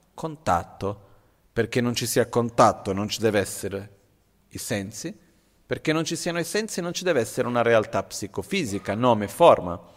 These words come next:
Perché non ci sia nome e forma, non ci deve essere la coscienza risultante. Perché non ci sia la ri-, coscienza risultante, non dovrebbe esserci la coscienza causale.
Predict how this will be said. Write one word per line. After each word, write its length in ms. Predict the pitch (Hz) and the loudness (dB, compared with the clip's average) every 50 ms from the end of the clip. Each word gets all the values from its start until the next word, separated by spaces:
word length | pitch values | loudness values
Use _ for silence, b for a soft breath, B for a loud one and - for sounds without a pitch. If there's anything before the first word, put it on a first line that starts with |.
| B B B B B B B B | B B B B B B B B
Perché 240 | - - - - 208 | -10 -6 -2 0 0
non 120 | 208 196 | 0 -2
ci 120 | - 196 | -4 -4
sia 160 | 180 - 202 190 | -4 -2 0 0
nome 240 | 185 185 180 180 | 2 0 0 0
e 40 | 175 | -2
forma, 440 | - - 143 120 107 101 104 127 147 | -2 4 6 8 8 8 6 2 0
non 140 | 160 165 165 | -2 -2 -2
ci 100 | - - | 0 4
deve 160 | 170 165 165 | 6 6 6
essere 260 | 160 - - 170 156 | 6 4 2 0 4
la 160 | 151 156 151 | 4 4 4
coscienza 600 | 151 - 165 147 - - 131 110 107 107 - 117 | 4 2 -2 -2 0 0 0 -2 -2 0 0 0
risultante. 1080 | 104 104 107 90 95 104 101 - - 127 110 95 90 95 98 - - 101 104 - - - _ _ _ _ _ b b b b b b _ | 0 0 -2 -4 -4 -6 -6 0 2 4 4 4 2 -2 -8 -6 -6 -6 -6 -8 -14 -20 _ _ _ _ _ b b b b b b _
Perché 260 | - - - - - 95 | -14 -14 -12 -10 -10 -10
non 140 | 95 92 | -8 -8
ci 80 | 92 98 | -8 -8
sia 160 | - - 104 | -6 -4 -2
la 140 | 95 95 98 | 0 0 0
ri-, 220 | 98 101 104 104 95 - | 0 -2 -4 -6 -6 -6
coscienza 440 | - 110 98 - - 104 98 - 107 | -4 -4 -4 -4 -4 -6 -4 -4 -4
risultante, 580 | 104 113 127 160 143 - - 101 107 110 - | -2 -2 -2 -4 -4 0 0 0 0 0 -2
non 140 | 107 107 104 | -2 -2 0
dovrebbe 280 | 107 104 107 107 98 98 | 0 0 0 2 2 2
esserci 360 | 95 - - 110 - - - | 0 0 -4 -6 -6 -4 -4
la 100 | 101 98 | -4 -4
coscienza 520 | - - 95 - - 95 87 - - 98 | -2 -4 -6 -6 -6 -8 -8 -8 -10 -8
causale. 800 | - - 90 98 - 165 151 110 90 95 90 - - - - | -4 -2 0 4 6 6 6 6 6 2 -2 -4 -8 -18 -20